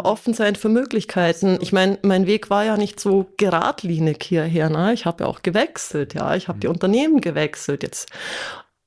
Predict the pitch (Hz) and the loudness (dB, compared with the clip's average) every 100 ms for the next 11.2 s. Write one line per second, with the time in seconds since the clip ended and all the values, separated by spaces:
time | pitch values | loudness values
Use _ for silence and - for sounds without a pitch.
0 | _ - 196 196 190 180 175 214 - 214 | _ 2 2 2 0 4 2 0 -2 0
1 | 214 233 202 180 180 - 160 175 - 196 | 0 0 -2 -2 -4 -6 -4 -4 0 0
2 | 180 - 185 - - - 190 202 - 220 | 0 -2 -2 -2 -6 -2 0 0 0 -2
3 | 226 226 226 220 - - 156 - 156 247 | 0 -2 0 -2 -2 -12 -6 -2 0 0
4 | - 320 226 190 202 175 220 240 - 180 | 2 4 4 2 -2 2 2 2 0 0
5 | 180 - 190 - 190 170 170 175 165 156 | 0 0 -6 -4 0 0 2 0 2 0
6 | - 151 214 240 196 185 196 180 180 - | -4 -2 -2 0 0 0 -2 -2 -2 0
7 | 175 170 - 160 165 160 196 180 160 226 | 0 2 0 0 0 4 4 6 4 2
8 | 220 185 160 185 214 208 190 175 165 165 | 2 0 0 0 -2 -2 -4 -2 0 0
9 | 165 160 - 160 - 156 151 - - 143 | 0 -2 -4 -4 -2 -2 -2 -2 -2 0
10 | 180 226 - 269 277 175 95 113 - - | 2 0 0 0 0 -4 -8 -8 -8 0
11 | 214 | 0